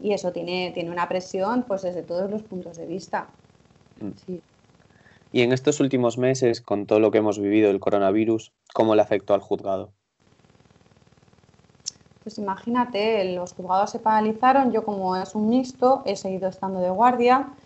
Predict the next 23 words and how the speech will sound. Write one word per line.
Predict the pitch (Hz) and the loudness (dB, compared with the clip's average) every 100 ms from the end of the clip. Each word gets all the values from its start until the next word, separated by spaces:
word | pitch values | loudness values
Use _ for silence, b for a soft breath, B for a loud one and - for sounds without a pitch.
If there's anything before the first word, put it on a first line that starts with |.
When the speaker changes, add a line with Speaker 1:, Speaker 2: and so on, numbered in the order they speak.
| B B B B | B B B B
Speaker 1:
entonces | 202 196 208 214 214 | -6 -2 0 0 -2
he | 196 | -8
tenido | 202 226 220 | -4 -2 -2
que | 202 | -4
compatibilizar | 170 185 185 180 175 170 180 240 240 - - _ _ | -6 -4 -4 -4 -6 -6 -4 0 0 -2 -10 _ _
el | 202 185 | -4 -2
estar | 180 - 185 | -4 -4 -4
de | 208 | -2
guardia | 202 240 254 254 262 285 | 2 4 4 4 4 2
y | - | -2
por | - 180 | -6 -6
lo | 175 | -4
tanto | 208 220 202 165 | -4 -2 -2 -4
de | - 180 | -6 -4
vez | 165 175 | -4 -4
en | 202 | -4
cuando | 196 226 220 170 - | -2 0 0 -2 -2
hacer | 185 - 180 170 170 - | -6 -6 -8 -6 -8 -12
la, | - 190 180 175 | -10 -6 -6 -6
mi | 185 180 | -8 -8
guardia | 170 170 180 | -6 -6 -6
presencial | 165 185 190 196 - 240 254 - - b b b b _ _ | -6 -10 -10 -8 0 2 2 0 -12 b b b b _ _
con | - 226 214 247 240 220 202 190 180 170 151 | 2 4 6 6 4 2 -6 -6 -8 -10 -12